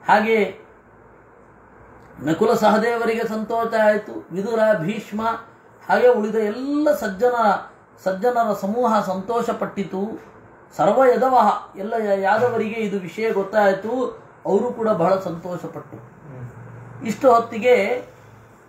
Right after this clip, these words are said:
Speaker 1: ಇಂಟೆಲಿಜೆನ್ಸ್ ರಿಪೋರ್ಟ್ ಬರ್ಲಿಕ್ಕೆ ಶುರು ಆಯಿತು ಕೃಷ್ಣನಿಗೆ. ನಿನ್ನ ಅತ್ತೆಯ ಮಕ್ಕಳು ಪಾಂಡವರು ದುರ್ಯೋಧನನ ಮನೆಯಲ್ಲಿ ಸುಖವಾಗಿ ಇಲ್ಲ,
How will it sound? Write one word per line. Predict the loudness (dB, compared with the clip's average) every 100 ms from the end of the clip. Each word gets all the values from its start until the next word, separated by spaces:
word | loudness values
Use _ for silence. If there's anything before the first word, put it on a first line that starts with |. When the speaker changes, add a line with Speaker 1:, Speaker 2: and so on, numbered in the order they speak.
| _ _ -20 -12
Speaker 1:
ಇಂಟೆಲಿಜೆನ್ಸ್ | -6 0 2 2 0 0
ರಿಪೋರ್ಟ್ | -2 0 2 2 0
ಬರ್ಲಿಕ್ಕೆ | 0 0 -4 -4
ಶುರು | 2
ಆಯಿತು | 4 2 -4 -10
ಕೃಷ್ಣನಿಗೆ. | -14 -12 -8 -6 -6 -12 -20 -20 -20 -20 -20 -20 -20 -20 -20 -20 -20 -20 -20 -20 -20 -20 -20 -20 -8
ನಿನ್ನ | -2 0 2 4 4
ಅತ್ತೆಯ | 2 2 4 4
ಮಕ್ಕಳು | 2 -4 -2 0 0 -2 -10 -20 _ _ 0
ಪಾಂಡವರು | 0 2 2 2 0 0 -6 -16 -20 -20 -20 -20 -6
ದುರ್ಯೋಧನನ | -2 4 4 4 -2 -2
ಮನೆಯಲ್ಲಿ | -2 -2 -2 -4
ಸುಖವಾಗಿ | -10 -6 0 2 2 0
ಇಲ್ಲ, | -4 -6 0